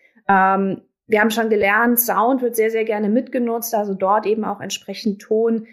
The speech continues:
mit dabei zu haben, äh, in den Videos macht auf jeden Fall Sinn. Und dann gibt's noch so ein paar Spezifika, die man anwenden kann, wenn man die Zeit hat, das Creative zu adaptieren. Also zum Beispiel das Thema Supers, ähm, über den, ähm,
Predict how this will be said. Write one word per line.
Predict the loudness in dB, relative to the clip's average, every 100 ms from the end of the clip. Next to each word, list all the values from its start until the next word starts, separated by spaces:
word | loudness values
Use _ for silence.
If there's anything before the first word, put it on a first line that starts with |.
| -20 _
mit | -2 2
dabei | 0 0 0 0
zu | 0 -4 -8
haben, | -6 -6 -4 -6
äh, | -4 -4 0
in | 0
den | 0 -4
Videos | -4 -4 -4 -2
macht | -2 -2 -4
auf | -6
jeden | -4 -6 -6
Fall | -8 -6 -4
Sinn. | -2 0 -2 -8 _ _
Und | 4 4
dann | 4 0
gibt's | -4 0
noch | 2
so | 2
ein | -2
paar | -4 -4
Spezifika, | -4 -6 -6 0 2 2 0 -2 -2 0
die | -2
man | -4 -4
anwenden | -2 -2 0 -2 -4 -10
kann, | -10 -6
wenn | -4 -2
man | -4
die | -6 -8
Zeit | -6 -6
hat, | -6 -10
das | -10
Creative | -4 -2 -2 -6
zu | -2
adaptieren. | -2 -2 -8 0 4 4 2
Also | -2 -8
zum | -6
Beispiel | -2 -2 -2 -2 -4 -14 -6
das | -6 0
Thema | 0 2 2
Supers, | 2 -2 -2 -2 0 0 0
ähm, | 0 0 -2
über | -2 0 0
den, | -2 -2 -4 -6
ähm, | -8 -8 -8